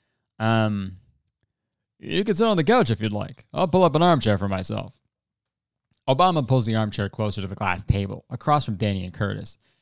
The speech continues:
The cucumber salad sits in a wooden bowl on the table. Two plates, forks, and napkins rest by the salad. Curtis puts some salad on his plate. Danny grabs his fork, examining it. "Real silver spoons. Do you like the design?"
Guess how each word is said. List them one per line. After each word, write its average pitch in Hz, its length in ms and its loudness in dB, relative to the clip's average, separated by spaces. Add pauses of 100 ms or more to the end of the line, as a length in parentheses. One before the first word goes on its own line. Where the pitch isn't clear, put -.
(340)
The 135 60 -8
cucumber 156 360 0
salad 131 380 2
sits 131 220 -4
in 117 80 0
a 110 80 0
wooden 143 340 0
bowl 120 280 2
on 95 100 -6
the 98 80 -8
table. 98 420 -4 (260)
Two 151 180 2
plates, 151 460 0
forks, 151 420 -2
and 135 100 -2
napkins 127 460 -2
rest 101 240 0
by 98 140 0
the 92 80 -4
salad. - 480 -6 (380)
Curtis 170 260 2
puts - 220 0
some 110 120 -2
salad 131 360 2
on 98 80 -4
his 98 100 -8
plate. - 300 -8 (280)
Danny 143 240 2
grabs 110 280 0
his 95 140 -4
fork, - 420 -6 (120)
examining 104 560 0
it. 98 220 -14 (1300)
"Real 180 240 4
silver 175 320 4
spoons. - 720 -4
Do 120 80 2
you 143 60 8
like 165 140 2
the 156 80 4
design?" 151 420 0